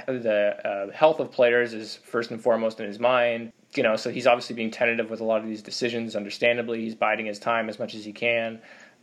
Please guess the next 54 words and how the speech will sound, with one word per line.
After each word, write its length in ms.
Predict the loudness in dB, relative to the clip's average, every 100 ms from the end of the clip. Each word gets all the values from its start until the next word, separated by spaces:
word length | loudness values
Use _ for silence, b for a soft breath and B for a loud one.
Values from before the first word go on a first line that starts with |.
| _
and 520 | 2 4 2 -2 -6 -12 b b b b _ _ _ _ _
yet 380 | 4 4 4 -4 _ _ _ 0
that 220 | 2 4
might 220 | 2 0
be, 420 | -2 -2 -2 -4 0
like, 160 | 0
if 100 | 2
they 100 | 4
wanna 180 | 4 4
resume 320 | 2 0 0
the 80 | -2
season 420 | 0 0 0 -2
as 140 | -2 -2
soon 160 | 0
as 140 | 0 2
they're 280 | 2 2
saying 340 | 0 2 2 2
that 120 | 0
they 100 | 0
want 300 | 0 -2 -4
to, 280 | -6 -4 -2
I 60 | -2
mean, 200 | -4 -2
it, 240 | -4 -2
no 140 | -2
matter 260 | 2 4 4
what, 240 | 4 2
there's 180 | 0 -8
going 220 | -2 -2
to 60 | -2
be 340 | -6 -6 -6 b b b b _ _ _
a 80 | 4
level 320 | 4 4 2
of 120 | -2
risk 300 | 2 0 0
that 280 | -4 -2 0
they're 140 | 0
gonna 160 | -2 -2
have 200 | -2 -4
to 80 | -6
take. 360 | -4 -4 -4
So, 440 | -4 0 0 0 -6 B B B B B _ _ _ _ _ _
y-, 80 | -14 -4
you 140 | 2
know, 180 | 6 6
like, 200 | 6 4
they've 160 | 4 6
already 200 | 4 4
talked 240 | -2 0
about 180 | 0 4
the 60 | 2
idea 320 | 2 0 -2
of 80 | 0
players 320 | 0 2 0